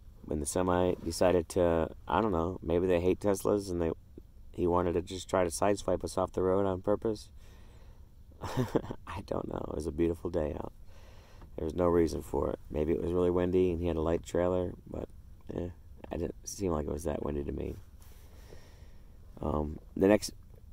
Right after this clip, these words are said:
big, like, important thing that blew my mind was when we were going through the mountains in Tennessee at night,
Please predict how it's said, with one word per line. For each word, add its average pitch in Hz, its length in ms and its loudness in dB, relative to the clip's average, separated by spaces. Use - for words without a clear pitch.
big, 110 340 10
like, 92 200 0
important 95 480 2
thing 104 320 4
that - 160 -4
blew 98 160 2
my 92 120 4
mind 95 560 2
was 90 260 2
when 90 140 0
we 90 40 0
were 90 60 2
going 90 240 4
through 90 120 2
the 87 60 2
mountains 87 320 0
in 85 140 0
Tennessee 98 640 0
at - 160 -2
night, 95 320 2